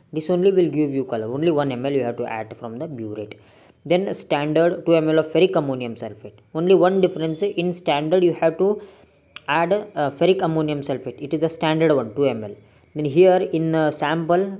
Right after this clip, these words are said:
just you have to add sample one, one gram. Remaining all these terms what you have added, no, these all are same here. Clear? Same, forty M L of water, two to three drop of thioglycolic acid, then few drops of ammonia solution, everything is common.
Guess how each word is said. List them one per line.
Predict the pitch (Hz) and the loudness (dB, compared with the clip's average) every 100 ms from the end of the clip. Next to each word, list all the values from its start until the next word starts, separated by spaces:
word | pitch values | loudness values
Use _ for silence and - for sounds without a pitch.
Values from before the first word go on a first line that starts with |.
| 147 | -2
just | 165 - | -2 -2
you | 165 | -2
have | 143 143 | 0 2
to | |
add | 139 139 147 180 | 2 2 0 -4
sample | - 127 117 120 | -4 -6 -4 -6
one, | 107 104 | -6 -8
one | 120 117 | -8 -8
gram. | 101 95 - _ _ _ _ - | -10 -16 -20 _ _ _ _ -2
Remaining | 160 180 196 202 | 2 4 2 2
all | 156 180 185 202 185 | 6 6 8 6 4
these | 170 185 175 170 | 6 6 6 4
terms | 170 170 170 | 4 2 2
what | 156 156 | 2 2
you | 156 | 2
have | 151 139 | 2 4
added, | 135 147 127 | 4 2 0
no, | 139 160 - | -4 -6 -2
these | 143 139 | -2 0
all | 131 143 139 | 2 4 4
are | 160 165 | 0 -4
same | - - 123 107 | -12 -4 -4 -4
here. | 98 92 _ _ _ _ - | -10 -18 _ _ _ _ -2
Clear? | 190 170 104 - - _ | 4 4 2 -10 -20 _
Same, | - 160 135 120 | 2 4 4 0
forty | 107 131 135 | -2 -2 0
M | 131 | -2
L | 127 | -2
of | 123 | -2
water, | 139 135 123 120 - | 0 0 0 -4 -2
two | 139 | -2
to | 135 | -2
three | 135 | -2
drop | 131 131 127 | 0 0 0
of | 127 | -2
thioglycolic | 135 139 139 131 135 127 127 | -2 0 0 -2 -4 -6 -2
acid, | 127 127 - 127 123 | -2 -2 -4 -8 -8
then | 120 | -8
few | 117 143 | -4 -2
drops | 139 127 - | 0 -2 -6
of | 131 | -8
ammonia | 123 127 127 117 | -8 -6 -6 -8
solution, | 123 117 - 160 | -8 -8 -8 -8
everything | 135 120 127 120 139 | -6 -6 -8 -8 -8
is | - | -8
common. | 110 110 156 | -10 -6 -8